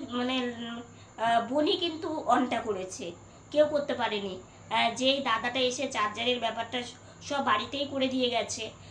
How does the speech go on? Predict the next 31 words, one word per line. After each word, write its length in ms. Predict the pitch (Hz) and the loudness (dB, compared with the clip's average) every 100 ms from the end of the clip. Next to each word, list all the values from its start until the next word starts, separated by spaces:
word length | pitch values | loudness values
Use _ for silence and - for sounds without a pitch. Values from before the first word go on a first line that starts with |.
| - 247 | -12 -2
যেহেতু 300 | 294 302 285 | 0 0 0
গাড়িটা 300 | 262 247 277 | 0 0 0
নিয়ে 200 | 262 254 | 0 2
যাওয়া 220 | 247 247 | 0 0
সম্ভব 400 | 254 247 330 247 | -2 0 0 0
না, 220 | 226 208 - - - - | -2 -4 -8 -18 -12 -6
তো 140 | 277 | -2
সেই 320 | 285 302 330 | 2 4 4
দাদাটাও 680 | 254 233 254 269 254 247 262 | 4 2 2 0 4 4 4
বুঝতে 300 | 254 - 254 | 0 -4 -2
পারেনি 320 | 240 240 277 | -2 -2 -4
যে 140 | 262 247 | 0 2
আদৌ, 380 | 214 226 285 - - - - | 2 2 -2 -4 -12 -12 -2
আহ, 300 | 240 240 226 | 2 2 2
কেন 240 | 269 285 | 4 4
on 300 | 294 240 247 | 4 2 2
হচ্ছে 220 | 247 247 262 | 0 -4 -4
না, 80 | |
কেন 320 | 262 262 311 - | -2 0 0 -2
চলছে 340 | 247 - 254 | -4 -2 -4
না, 80 | 254 | -2
কেন 220 | 247 247 339 - - - | -2 -2 -4 -8 -10 -2
কোনো 180 | 285 - - | 0 0 -2
কথা 300 | - 285 294 | -2 0 2
বলছে 300 | 247 - 214 | 0 -2 -4
না 120 | 214 | 0
গাড়িটা 360 | 202 196 202 | 0 -2 0
আর 140 | 196 190 | 0 0
কি। 100 | - - - - - 214 | -6 -10 -10 -10 -10 -4
আহ, 440 | 233 226 220 220 220 | 0 2 4 4 2
তো, 260 | 262 254 | 2 2